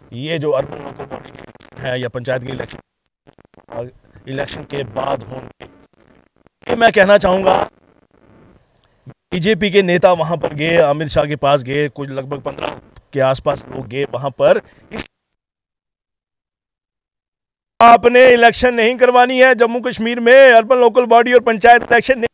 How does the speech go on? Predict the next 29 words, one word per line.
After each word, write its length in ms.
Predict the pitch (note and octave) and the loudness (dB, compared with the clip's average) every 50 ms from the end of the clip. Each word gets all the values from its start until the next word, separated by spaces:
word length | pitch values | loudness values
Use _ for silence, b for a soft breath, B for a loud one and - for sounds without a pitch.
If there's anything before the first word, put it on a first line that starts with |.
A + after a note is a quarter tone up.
| _ _ | _ _
करवानी, 880 | - E4 E4 _ _ _ _ _ _ _ - - _ _ _ _ - _ _ _ _ _ _ _ - | -4 -4 -4 _ _ _ _ _ _ _ -20 -20 _ _ _ _ -20 _ _ _ _ _ _ _ -2
कि 120 | A4 G4+ | 2 6
हमारी 400 | D#4+ D4+ C#4 C4 B3+ C4+ D4 D4+ C#4+ | 6 6 8 8 6 6 6 6 4
यहाँ 180 | C#4 C4+ C#4+ | 6 4 4
पर 260 | - - - - - - | 2 2 0 0 0 0
खटिया 360 | - A#3+ A#3 C#4 D4 D4+ D4 | 0 -2 0 4 6 6 6
tight 300 | C4+ - C#4 C#4 D4 B3 | 8 6 6 6 6 6
है। 300 | C4 C4+ D#4 E4+ F4+ - - B B B B B | 8 8 10 10 10 8 6 B B B B B
अगर 280 | - A3 A3 C4 D4 C4+ | 2 4 8 8 6 6
यहाँ 380 | C4 C4 B3+ F#3 G3+ C4 D4+ D4+ | 8 4 6 6 8 8 8 8
पर 160 | - - C#4 C#4+ | 8 8 8 10
आपने 320 | C#4 C4+ C4 - C4+ D4 | 10 8 6 6 6 6
election 360 | C#4+ C#4 C#4 C4 - - C#4+ C4 | 6 8 6 4 6 4 2 6
करवाई 340 | - C4 B3 C4 C4+ D4+ | 6 6 8 8 6 6
तो 140 | D4+ - C#4+ - | 6 2 2 2
कुछ 180 | - B3 - | 2 -2 -2
भी 120 | C4+ D4+ D4+ | 2 4 4
नहीं 200 | C#4 C#4+ C#4+ C#4 | 4 6 6 6
आएगा, 400 | C#4 C#4+ C#4 C#4 D4 D4+ C#4+ A#3+ | 8 8 8 8 8 8 8 6
तो 360 | - _ - - - - C4 | 4 _ -14 -20 2 6 6
इसलिए 420 | C4 C#4 - D4+ D#4+ D4+ D#4+ E4 D#4+ | 6 6 4 2 4 6 8 8 8
ये 80 | D#4 | 8
defer 320 | D4 C4 C#4 C#4 - D4 C4 | 8 6 4 6 6 4 6
करवाई 340 | D4+ D4 C#4+ C#4 C#4 C#4+ | 8 8 8 8 8 8
है, 140 | D4 D4 C#4+ C#4 | 8 8 8 8
इसलिए 300 | - - D4 D4 D4 D4 | 6 2 4 4 6 8
आप 200 | C#4 C#4+ C#4+ A3+ | 8 8 8 8
गए। 340 | F#3+ C4+ D#4 F4 F#4 F#4 F4+ | 8 10 10 12 12 12 10
अरे, 880 | C4 - - - - - - - - - - - - - G3+ A3+ C4+ | 8 6 0 -16 -16 -18 -18 -20 -20 -20 -20 -20 0 4 6 6 6